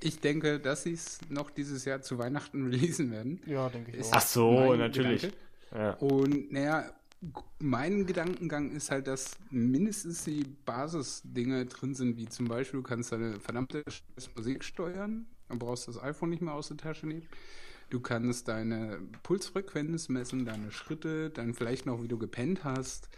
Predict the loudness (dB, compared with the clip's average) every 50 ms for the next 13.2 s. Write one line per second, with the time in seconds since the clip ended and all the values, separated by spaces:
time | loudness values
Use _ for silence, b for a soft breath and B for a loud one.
0 | B B B B B B B -4 -2 -2 0 -2 -2 -4 -6 -8 -8 -8 -6 -6
1 | -6 -6 -6 -6 -4 -4 -4 -6 -6 -6 -8 -6 -6 -6 -8 -8 -8 -6 -6 -6
2 | -4 -4 -4 -4 -4 -4 -4 -4 -4 -6 -6 -6 -6 -4 -2 -2 -2 -2 -2 -2
3 | -2 0 0 0 -2 -2 -4 -6 -8 -8 -6 -6 -6 -6 -8 -8 -6 -6 -8 -8
4 | -8 -10 -14 -12 -12 -10 -6 -4 -2 -2 -2 0 0 0 0 0 -2 -2 -2 0
5 | -2 -4 -4 -4 -6 -6 -4 -4 -2 0 4 6 6 6 4 2 -4 -10 -14 -12
6 | -8 -6 -6 -6 -6 -6 -10 -12 -12 B B B B B B B B B B B
7 | B B B B _ -10 -4 0 0 0 2 2 2 2 2 2 2 2 2 2
8 | 2 2 2 0 0 2 2 2 0 -2 0 -2 -4 -4 -6 -6 -4 -4 -2 -2
9 | -4 -4 -8 -10 -14 -12 -8 -8 -8 -8 -6 -6 -6 -4 -6 -8 -12 -12 -10 -6
10 | -6 -6 -4 -4 -6 -6 -8 -8 -10 -12 -12 -12 -14 -14 -8 -4 -2 -2 0 0
11 | -4 -4 -2 -2 0 0 0 0 -4 -6 -10 -18 -14 -6 -4 -4 -4 -4 -2 4
12 | 8 8 8 8 8 6 2 -2 -4 -4 0 2 4 4 4 4 4 2 2 0
13 | -4 -10 -10 -12